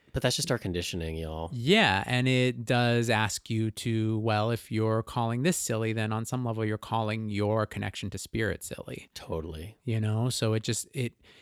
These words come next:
Speaker 2: it does push you in some way to deepen your connection to spirit, 'cause like you, you know, like we've said, like, it is fascinating how you will take these journeys and then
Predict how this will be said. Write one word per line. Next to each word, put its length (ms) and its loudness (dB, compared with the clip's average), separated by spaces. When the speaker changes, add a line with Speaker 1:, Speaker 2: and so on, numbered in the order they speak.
Speaker 2:
it 160 -2
does 280 6
push 420 0
you 300 0
in 180 -4
some 300 -2
way 180 -2
to 140 -4
deepen 500 -4
your 220 0
connection 880 -4
to 100 0
spirit, 520 2
'cause 180 0
like 180 2
you, 140 2
you 120 0
know, 100 2
like 200 -2
we've 200 -2
said, 360 -2
like, 420 -8
it 100 0
is 180 2
fascinating 840 -2
how 600 -2
you 140 -4
will 120 -2
take 240 -6
these 160 -6
journeys 600 -4
and 200 -4
then 380 -6